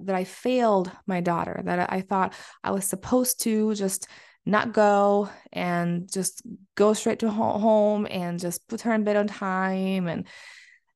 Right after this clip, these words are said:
um, and all of that. So I was so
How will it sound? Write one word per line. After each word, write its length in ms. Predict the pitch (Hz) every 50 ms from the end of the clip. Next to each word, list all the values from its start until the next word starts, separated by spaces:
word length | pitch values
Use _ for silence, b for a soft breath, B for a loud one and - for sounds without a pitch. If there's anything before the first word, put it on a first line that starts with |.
| _ -
um, 320 | 214 202 190 180 180 180 -
and 100 | 190 -
all 180 | - 185 180
of 120 | 175 - -
that. 200 | - - - - _ _ _
So 460 | - - 233 220 220 220 220 220 - _ _ - b b b b _ _ _ _ _ -
I 120 | 202 226
was 220 | 247 269 277 269 -
so 680 | - - 247 226 214 208 208 208 208 208 208 214 -